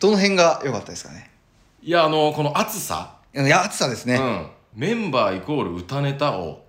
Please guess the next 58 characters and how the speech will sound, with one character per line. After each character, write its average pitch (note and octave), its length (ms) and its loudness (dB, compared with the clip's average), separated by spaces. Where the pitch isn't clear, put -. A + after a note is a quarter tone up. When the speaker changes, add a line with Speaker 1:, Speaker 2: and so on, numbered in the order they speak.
Speaker 1:
う C3 80 0
ん。 A#2 240 -2
Speaker 2:
こ D#3+ 120 -2
れ F3+ 60 4
は D3+ 60 4
嬉 C#3+ 180 4
し C#3 100 -2
い - 40 -2
で - 60 -12
す - 100 -16
ね。 F3 320 -8
と B2+ 120 -2
思 C3+ 140 -2
っ C#3 40 -10
て A#2 80 -12
く A#2+ 100 -10
れ A#2+ 80 2
て A2+ 160 4
る - 20 4
っ - 20 2
て F#2 60 2
い - 20 0
う。 - 40 -2
Speaker 1:
キ B2 60 -4
ン C3 40 -2
グ - 20 -8
と - 80 -6
か G2+ 180 -8
王 E3+ 220 4
と - 120 -6
か G2+ 120 -6
も G2 100 -8
入 F#3+ 200 4
り A3 40 2
ま G#3 80 0
く F3+ 60 -6
っ - 40 -6
て - 140 -10
ま F#2+ 80 -10
す - 80 -16
か F2+ 80 -10
ら。 F2+ 60 -10
Speaker 2:
は A#2+ 160 2
い - 20 -2
は - 40 -4
い E2+ 40 -8
は F2 60 -4
い。 - 60 -10
Speaker 1:
あ G2+ 140 0
り G2+ 80 0
が F2 60 -6
と - 80 -14
う - 40 -16
ご - 60 -18
ざ - 40 -20
い - 40 -20
ま - 80 -20
す。 - 240 -20